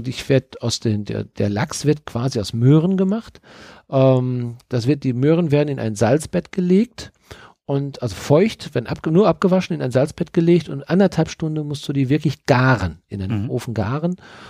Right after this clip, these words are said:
Speaker 1: Und, ähm, dann werden die quasi in diesem Sud mit den Nori-Blättern quasi oder mit den Nori-Flocken eingelegt und z-, also gute zwei Tage und dann schmecken die wie Lachs.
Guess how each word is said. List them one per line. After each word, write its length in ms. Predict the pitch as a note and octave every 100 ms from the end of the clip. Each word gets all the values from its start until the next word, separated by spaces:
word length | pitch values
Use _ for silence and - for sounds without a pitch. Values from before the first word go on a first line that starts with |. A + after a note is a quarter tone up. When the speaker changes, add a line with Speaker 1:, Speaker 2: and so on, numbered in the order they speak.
| - _
Speaker 1:
Und, 520 | - C3 C3+ C3+ C3+ C3+
ähm, 240 | B2+ B2+ - -
dann 240 | B2 E3+ F3
werden 200 | E3+ F3
die 140 | E3
quasi 500 | - D3+ D#3+ E3 E3
in 160 | D#3+ C3+
diesem 240 | A#2+ A#2
Sud 500 | G#2 G2+ C#3 G#3 - - - _
mit 220 | C#3+ E3
den 280 | E3 D#3 D3+ -
Nori-Blättern 880 | D3+ D3+ D3+ D3+ C3 C3+ B2+ A#2+ B2
quasi 360 | - B2 A#2+ A#2+
oder 100 | G#2+
mit 140 | A2
den 120 | G#2+ G#2+
Nori-Flocken 600 | C3 C#3 - B2 - G#2+
eingelegt 640 | C3 F3 F#3+ G#3+ A#3 - - - - _
und 520 | C#3+ D#3 D#3 - -
z-, 140 | - B2+
also 320 | C3+ B2+ C3
gute 300 | - F3+ -
zwei 240 | - B2
Tage 400 | - D#3+ F#3+ G#3+ - - - -
und 240 | D3 C#3
dann 200 | F3+ A#3
schmecken 340 | - G3 G3 E3+
die 140 | D#3+
wie 60 | F3+
Lachs. 360 | C#3 - -